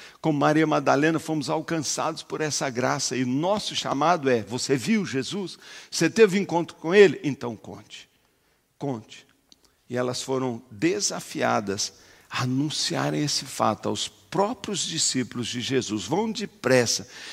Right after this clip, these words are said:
e digam pros meus discípulos que ele ressuscitou e que vai adiante deles para a Galiléia e que lá eles o verão. Que figura extraordinária!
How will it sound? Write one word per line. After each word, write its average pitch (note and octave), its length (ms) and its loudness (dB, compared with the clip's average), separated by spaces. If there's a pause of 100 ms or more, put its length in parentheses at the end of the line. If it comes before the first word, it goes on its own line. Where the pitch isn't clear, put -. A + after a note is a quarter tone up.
(160)
e D3+ 140 2
digam C4 400 2
pros E3+ 260 -4
meus A3 280 -4
discípulos C3 720 -2 (420)
que A2 240 -6
ele D#3 640 0
ressuscitou C#3 1000 -2 (360)
e A2+ 80 -2
que B2+ 160 0
vai A2+ 220 2
adiante A2 420 -2
deles G2+ 280 0
para G#2 240 -2
a - 20 0
Galiléia G2 680 -2 (260)
e A#2+ 100 -2
que B2 160 4
lá G#2+ 240 6
eles G2 300 -2
o G#2+ 60 -6
verão. F#2 380 -4
Que F#3+ 240 -4
figura G#2+ 500 -2
extraordinária! G2 960 -8